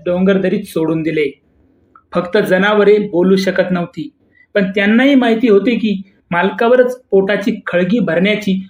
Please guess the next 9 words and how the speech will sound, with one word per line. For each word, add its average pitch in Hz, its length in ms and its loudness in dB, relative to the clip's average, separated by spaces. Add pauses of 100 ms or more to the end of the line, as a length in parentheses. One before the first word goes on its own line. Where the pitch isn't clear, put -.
(100)
व 190 40 -2
उपवास 208 640 -2
मारीची 185 420 -2
वेळ 175 240 -2
आली 170 200 -2
आहे. 156 240 -2 (840)
माझे 160 300 -2
आजोबा 190 360 0
सांगायचे, 208 580 -2